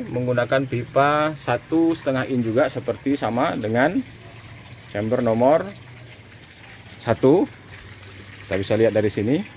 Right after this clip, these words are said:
Oke, nah, itu pipa.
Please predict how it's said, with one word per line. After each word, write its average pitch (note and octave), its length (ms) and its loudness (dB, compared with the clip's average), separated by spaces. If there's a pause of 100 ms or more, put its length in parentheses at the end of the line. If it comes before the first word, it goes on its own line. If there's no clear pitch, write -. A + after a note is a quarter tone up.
(1500)
Oke, E3+ 400 4 (240)
nah, F#2 240 -2
itu F3+ 320 2 (160)
pipa. C3 480 2